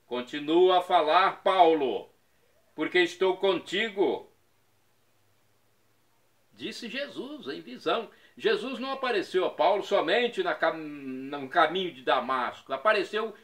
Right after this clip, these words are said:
durante toda a vida de Paulo. Ele falava com Jesus. Literal isso aí. Jesus revelava para ele o que deveria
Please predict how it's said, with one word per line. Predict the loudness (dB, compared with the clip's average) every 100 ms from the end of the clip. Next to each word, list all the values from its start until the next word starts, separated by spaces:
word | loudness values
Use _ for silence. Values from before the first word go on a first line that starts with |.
| _
durante | -2 -2 -4 -8 -10 _ _
toda | 0 2 2 2 0 -6 _ _
a | -2 -2
vida | -4 -14 -14 -10 -12
de | -12
Paulo. | -18 -10 -8 -8 -14 -20 -20 _ _ _ _ _ _ _ _ _ _
Ele | -20 -12
falava | -4 -2 0 -2 -4 -8
com | -20 -20
Jesus. | -20 -20 -20 -20 -20 -20 -20 -20 _ _ _ _ _ _ _ _ _ _ _ _ _ _ _ _ _ _
Literal | -16 -16 -10 -8 -6 -8 -10 -16
isso | -20
aí. | -20 -20 _ _ _ _ _ _ _ _ _ _ _ _ _ _ _ _
Jesus | -16 -12 -12
revelava | -2 -2 0 0 2 0 -2 -8 -12 -14 _ _ _
para | -6 -4
ele | -6 -8 -12 -16 -18
o | -20
que | -16
deveria | -14 -14 -14 -16 -16